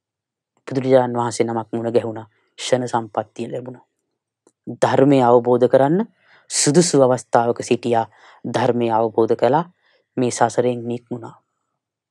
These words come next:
ඊළඟට ඔබ කල්පනා කරලා බලන්න සාරිපුත්ත මොග්ගල්ලාන මහරහතන් වහන්සේලා. ඔවුන් බ්‍රාහ්මණ මහා සාර කුලේ ඉපදුන බොහොම සැප සම්පත් තිබුණු ඉහළ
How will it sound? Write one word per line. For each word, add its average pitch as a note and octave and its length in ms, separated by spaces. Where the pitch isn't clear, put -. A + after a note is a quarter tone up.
ඊළඟට C#3+ 260
ඔබ C3 140
කල්පනා B2 440
කරලා A#2+ 260
බලන්න B2 460
සාරිපුත්ත D#3+ 760
මොග්ගල්ලාන B2 720
මහරහතන් A2+ 540
වහන්සේලා. A2 640
ඔවුන් C#3+ 300
බ්‍රාහ්මණ C#3 640
මහා C3 320
සාර B2+ 340
කුලේ A#2+ 280
ඉපදුන C3 360
බොහොම C3+ 340
සැප C3 240
සම්පත් A#2+ 480
තිබුණු D3 300
ඉහළ C#3 280